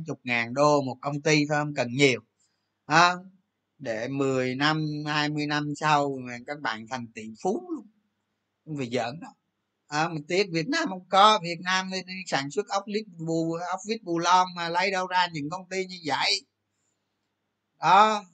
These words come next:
Còn mà nhà-, mà, mà tôi nói các bạn á, mấy doanh nghiệp mà tốt á, mấy doanh nghiệp mà tốt, tăng trưởng ngon á, trước khi bây giờ không phải như xưa nữa đâu.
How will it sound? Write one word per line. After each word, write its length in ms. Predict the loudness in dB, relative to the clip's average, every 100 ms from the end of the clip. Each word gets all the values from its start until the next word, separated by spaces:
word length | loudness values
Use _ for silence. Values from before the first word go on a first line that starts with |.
| _ _ _ 4
Còn 340 | 10 10 10
mà 80 | 4
nhà-, 260 | 2 2 2
mà, 380 | 6 8 8
mà 200 | 6 2 2
tôi 160 | 0 4
nói 180 | 4 4
các 140 | 2
bạn 280 | 2 2 -2
á, 80 | 0
mấy 180 | 2 2 0
doanh 180 | -2
nghiệp 180 | 2 2 2
mà 120 | -4 0
tốt 280 | 6 6 6 -2
á, 60 | -10 -4
mấy 160 | -2 -2
doanh 200 | -2 -2
nghiệp 160 | -2 -4
mà 100 | -2
tốt, 280 | 4 4 4
tăng 260 | 0 0 -2
trưởng 280 | -6 -6 2
ngon 280 | 6 6 4
á, 140 | -4 -12 _ _ _ _
trước 200 | -2 0
khi 260 | 0 0 0
bây 180 | 0 4
giờ 200 | 8 8
không 140 | 6
phải 180 | 2 2
như 120 | -2 -2
xưa 280 | 2 2 2
nữa 120 | 4
đâu. 340 | 6 6 4